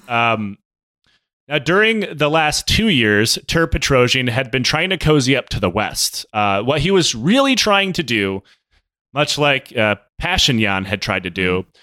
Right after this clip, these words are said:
was cozy up to nato, uh, join nato, and they would allow, uh, like, they'd be able to flex with nato,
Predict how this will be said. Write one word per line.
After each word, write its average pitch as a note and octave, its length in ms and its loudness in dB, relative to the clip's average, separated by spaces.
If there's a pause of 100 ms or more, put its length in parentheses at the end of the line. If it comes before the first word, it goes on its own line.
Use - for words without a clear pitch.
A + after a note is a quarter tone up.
(280)
was D3 400 -2
cozy A3+ 460 0
up G#3+ 160 -2
to F#3 100 2
nato, F#3 560 0 (180)
uh, A#2+ 180 0
join F#3+ 340 2
nato, A#2+ 360 2
and B2+ 220 0
they C#3 60 4
would C#3+ 80 4
allow, C3+ 400 2
uh, A2 340 2 (140)
like, A#2 240 -2
they'd C3 180 0
be D3+ 80 -2
able C#3 140 0
to C3 60 0
flex - 540 -2
with D3 220 0
nato, B2 600 2